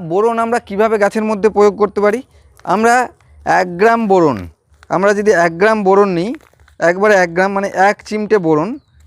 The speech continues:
এই যে আমি দেখাচ্ছি দেখুন, এটি এক গ্রামের মতন বোরন হবে। এই বোরন আমরা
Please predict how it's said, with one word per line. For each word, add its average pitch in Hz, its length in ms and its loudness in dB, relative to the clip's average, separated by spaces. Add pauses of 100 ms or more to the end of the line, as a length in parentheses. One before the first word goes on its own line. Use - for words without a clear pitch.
(120)
এই 170 100 0
যে 190 100 4
আমি 196 140 0
দেখাচ্ছি 185 300 0
দেখুন, 202 180 -4 (120)
এটি 170 140 -8 (240)
এক 160 140 -4
গ্রামের 196 340 -2
মতন 190 200 -4 (120)
বোরন 175 300 0
হবে। 165 160 -4 (360)
এই 220 140 4 (100)
বোরন 214 320 2 (420)
আমরা 202 160 0